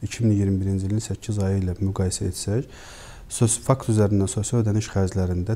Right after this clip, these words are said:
təxminən bir tam onda üç milyardlıq bir, ə, artım var. Bu xərclər əhali ödənilir. Eyni zamanda qruplar üzrə baxdıqda burada pensiya xərclərində otuz iki faiz bir artım var fakt üzərindən. Müavinə təqaüdlər üzrə xərclərdə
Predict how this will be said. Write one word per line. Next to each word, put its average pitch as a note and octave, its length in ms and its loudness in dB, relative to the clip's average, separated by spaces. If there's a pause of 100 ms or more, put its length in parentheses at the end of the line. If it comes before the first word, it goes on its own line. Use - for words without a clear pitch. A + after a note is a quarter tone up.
təxminən A#2 540 0
bir A#2 100 0
tam G#2 220 2
onda F#2+ 100 2
üç G#2+ 240 0
milyardlıq F#2+ 600 0 (160)
bir, A2 260 2 (320)
ə, G2 320 2 (400)
artım F#2 480 2
var. D2+ 140 -8 (100)
Bu G#2+ 160 0
xərclər G2 480 0 (480)
əhali G2 400 2
ödənilir. F#2 540 0
Eyni B2+ 180 4
zamanda G#2+ 540 4 (400)
qruplar B2 400 6
üzrə F2+ 260 4
baxdıqda F2+ 680 -2
burada A2 260 2
pensiya A#2 400 2
xərclərində F#2 680 0 (340)
otuz - 240 -2
iki - 140 -2
faiz A2+ 420 4
bir A#2 180 0
artım G#2+ 340 0
var G#2+ 140 0
fakt - 320 -6
üzərindən. G#2 600 2 (340)
Müavinə A2 560 6
təqaüdlər G#2 720 2
üzrə F#2+ 300 -2
xərclərdə F#2+ 720 2